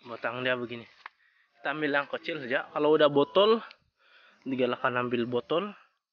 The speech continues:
Kalau tidak ada, apa ya? Kita hanya bawa batang dia balik ke rumah. Pas itu kita bawa secara melintang supaya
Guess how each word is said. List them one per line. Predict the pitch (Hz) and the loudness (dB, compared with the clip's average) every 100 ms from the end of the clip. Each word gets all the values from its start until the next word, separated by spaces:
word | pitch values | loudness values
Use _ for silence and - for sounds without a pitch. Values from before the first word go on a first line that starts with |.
| _ _ - - - _ | _ _ -20 -20 -20 _
Kalau | 127 127 | -8 -4
tidak | 120 117 | -2 -2
ada, | 131 175 - - - _ _ _ _ _ _ _ _ _ _ _ 131 | 0 0 -2 -16 -20 _ _ _ _ _ _ _ _ _ _ _ -14
apa | - 127 | -4 -4
ya? | 147 - - _ _ _ _ _ _ _ _ _ _ _ _ _ _ _ _ _ _ _ | -4 -8 -20 _ _ _ _ _ _ _ _ _ _ _ _ _ _ _ _ _ _ _
Kita | 156 - 139 | -12 -4 -2
hanya | 151 147 139 | 2 2 8
bawa | 139 143 139 | 10 12 10
batang | 139 139 147 143 147 | 8 2 0 0 2
dia | 170 - - - _ _ - | 0 0 -16 -20 _ _ -8
balik | 135 139 135 | -4 -4 -2
ke | 139 | -2
rumah. | 135 123 _ _ _ _ _ _ _ | -2 -6 _ _ _ _ _ _ _
Pas | - - | -20 -4
itu | 175 190 185 - - | 4 4 4 -6 -8
kita | 160 170 | 0 4
bawa | 165 165 170 165 160 - - _ - - | 8 10 10 8 4 -2 -20 _ -18 -14
secara | - 139 | -2 0
melintang | 139 147 147 147 160 165 | 4 4 2 2 -2 -2
supaya | 160 151 | -2 -2